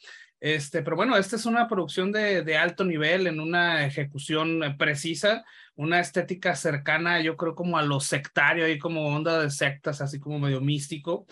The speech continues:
Y bueno, si contrapones los temas de, de, de sus canciones a, a la imagen, posiblemente tenga más ese, ese,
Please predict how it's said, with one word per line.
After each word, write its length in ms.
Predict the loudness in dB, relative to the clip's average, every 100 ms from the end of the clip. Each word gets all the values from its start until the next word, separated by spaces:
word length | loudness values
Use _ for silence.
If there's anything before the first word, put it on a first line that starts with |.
| -20 -20 -20 -10
Y 300 | -6 -4 -2
bueno, 220 | -2 -2
si 140 | -2
contrapones 720 | -4 -4 -4 -4 0 -2 -2 -6
los 280 | -2 -2 -2
temas 400 | -2 0 -2 -2
de, 260 | -2 -2
de, 580 | -2 -2 -2 -4 -6 -6
de 120 | -6
sus 180 | -4 -2
canciones 560 | 0 0 0 0 0 0
a, 60 |
a 240 | 0 0 2
la 60 |
imagen, 400 | 2 0 0 -2
posiblemente 680 | -2 -4 -2 0 -2 -4 -6
tenga 260 | -4 -4 -2
más 320 | -2 -4 -6
ese, 320 | -6 -6 -6
ese, 760 | -6 -2 -2 0 0 -2 -6